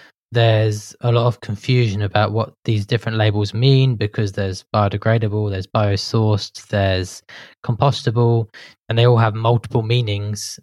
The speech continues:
Um, and I guess one of the biggest challenges around biodegradable is, is that, um, you know, like, that can be interpreted quite quickly as biodegradable in the sense that if you just chuck it down on the ground, it'll biodegrade, which very often is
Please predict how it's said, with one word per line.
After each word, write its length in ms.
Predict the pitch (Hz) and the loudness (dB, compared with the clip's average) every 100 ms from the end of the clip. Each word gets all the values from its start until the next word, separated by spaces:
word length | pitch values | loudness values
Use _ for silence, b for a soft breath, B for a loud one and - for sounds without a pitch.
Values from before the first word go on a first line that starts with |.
| - | -8
Um, 500 | 107 107 104 104 101 _ B B _ _ | -4 -2 -2 -6 -10 _ B B _ _
and 360 | 113 110 110 107 | -2 0 -2 -4
I 120 | 117 | 0
guess 280 | 123 107 - | 0 -2 -2
one 80 | 113 | -2
of 60 | |
the 80 | 107 | 0
biggest 320 | 120 113 101 | -2 -2 -4
challenges 500 | - 113 104 107 101 - | -2 -2 -2 -4 -6 -4
around 260 | 110 107 104 | -2 0 4
biodegradable 720 | 107 107 104 117 117 101 101 | 4 4 2 2 2 0 -2
is, 140 | 98 104 - | -4 -4 -6
is 160 | 107 101 | -6 -4
that, 200 | 107 - _ - | -4 -4 _ -4
um, 380 | 104 98 98 101 _ - | -2 0 -2 -8 _ -8
you 60 | |
know, 80 | 98 | -4
like, 200 | 95 101 - | -2 -4 -2
that 220 | 110 - | -6 -4
can 100 | 117 | -6
be 100 | 104 | -4
interpreted 580 | 101 95 117 107 - 104 | -4 -2 -2 -2 -8 -8
quite 220 | - 113 | -4 -4
quickly 300 | - 120 107 | 0 -2 0
as 140 | 98 - | -4 -2
biodegradable 680 | 110 104 101 110 107 98 101 101 | 0 2 2 0 0 0 -2 -2
in 60 | |
the 80 | 107 | -4
sense 300 | - 110 - | -2 -2 -2
that 80 | 110 | -6
if 100 | 98 | -4
you 80 | 107 | -4
just 220 | 107 - | -4 -6
chuck 240 | - 117 | -6 -6
it 80 | - | -4
down 240 | 110 104 101 | -2 0 0
on 80 | |
the 60 | 101 | -4
ground, 540 | - 110 101 98 98 - _ B B | 0 0 0 -4 -8 -14 _ B B
it'll 160 | - 104 | -6 -4
biodegrade, 600 | - 104 101 101 113 104 | 0 0 0 0 0 0
which 160 | 101 - | -4 -2
very 140 | 110 | 0
often 260 | 101 - 98 | 0 -2 -8
is 180 | 92 | -8